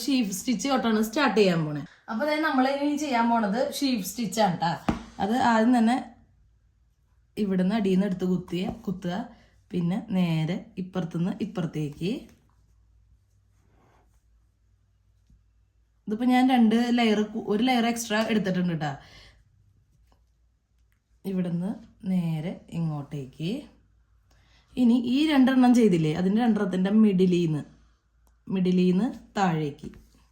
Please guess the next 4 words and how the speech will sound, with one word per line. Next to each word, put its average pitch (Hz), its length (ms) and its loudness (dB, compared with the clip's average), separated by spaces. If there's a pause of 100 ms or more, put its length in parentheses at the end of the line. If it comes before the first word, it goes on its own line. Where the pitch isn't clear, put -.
(2000)
ഇതിൻ്റെ 180 280 2 (120)
മിഡിലേക്ക്. 143 560 -2 (1700)
ഇത് 269 120 -4
ഇത്രയും 254 240 2